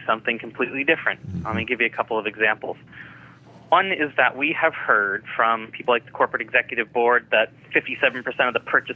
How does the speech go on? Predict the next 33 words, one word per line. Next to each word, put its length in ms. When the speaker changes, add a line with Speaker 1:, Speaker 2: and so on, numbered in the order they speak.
Speaker 1:
decision 380
is 160
complete 500
before 440
a 40
customer 600
calls 300
a 100
supplier, 640
and 240
SiriusDecisions 800
said 160
that 220
sixty-seven 540
percent 300
of 100
the 40
buying 380
journey 320
is 160
now 240
done 380
digitally. 460
So 100
what 100
I 80
think 280
happens 380
is 180
that 160
many 280
sellers 340
assume 380